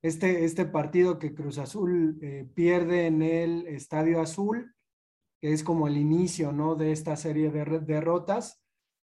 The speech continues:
ya después ya no se, se retoma tanto, ¿no? La rivalidad, quizás contra Santos, no sé cómo vean, ¿no?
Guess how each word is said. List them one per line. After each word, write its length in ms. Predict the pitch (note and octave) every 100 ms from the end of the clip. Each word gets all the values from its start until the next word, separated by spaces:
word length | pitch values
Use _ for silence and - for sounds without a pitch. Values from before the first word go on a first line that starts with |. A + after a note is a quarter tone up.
| _ _ -
ya 200 | E3 G3+
después 380 | B3 B3 G3+ G3
ya 120 | G3+
no 160 | G3 F#3
se, 400 | F#3 D#3+ D3 C3
se 180 | - D3
retoma 540 | D3+ D#3 F3 F3 D3+
tanto, 380 | F3 F#3+ F#3+ D3
¿no? 160 | D#3
La 160 | G3 F3
rivalidad, 760 | D3 C3+ C3 C3+ C3+ D#3+ E3+ -
quizás 600 | D#3+ E3+ G3+ G#3 - _ _ _ _
contra 460 | - C#3+ D3 C#3 C3
Santos, 640 | - D#3+ F#3+ G3+ F3 D3+
no 160 | D#3+ E3
sé 180 | F3
cómo 300 | E3 E3 D#3+
vean, 520 | D3 D3+ D#3 D#3 D#3 D3+
¿no? 380 | D#3+ A3 D#4+